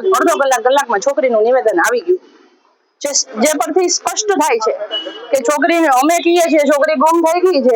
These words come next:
એનું અપહરણ થયું છે, પોલીસને ખ્યાલ હતો ક્યાં છે, છોકરી સાથે શું થયું છે, તરત હાજર થઈ ગઈ. એ જ રીતે આજ સવારે એને હાજર કરવાની હતી ત્યારે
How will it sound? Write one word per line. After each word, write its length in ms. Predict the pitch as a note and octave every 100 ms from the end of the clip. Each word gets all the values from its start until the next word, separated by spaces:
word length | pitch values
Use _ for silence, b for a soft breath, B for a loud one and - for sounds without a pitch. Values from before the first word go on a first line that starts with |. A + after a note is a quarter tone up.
| A3
એનું 180 | G#3+ C4 B3+
અપહરણ 360 | D#4 D#4+ C#4+
થયું 140 | B3 A3+
છે, 100 | G#3 F#3+ G#3 - -
પોલીસને 380 | A#3+ C#4 - C#4 C#4
ખ્યાલ 200 | D#4 E4+
હતો 140 | D#4 B3+ -
ક્યાં 200 | B3+ B3
છે, 60 | A3+ A3
છોકરી 280 | A3+ A#3+ A3+
સાથે 180 | G#3+ F#3+
શું 180 | A3+ A3
થયું 140 | - F#3
છે, 80 | F3+ B B
તરત 220 | C#4+ D4 A#3+
હાજર 240 | A#3 C4+ B3
થઈ 120 | A3 G#3
ગઈ. 120 | G#3 - B B B B B
એ 100 | D4 D#4
જ 20 | D#4
રીતે 140 | D4 D#4+
આજ 120 | D#4+ -
સવારે 280 | D#4 E4 E4 D#4
એને 100 | D4+
હાજર 200 | D4 D4+ C#4+
કરવાની 320 | D4 C#4+ C#4
હતી 160 | C4+ A#3
ત્યારે 200 | A3+ A3+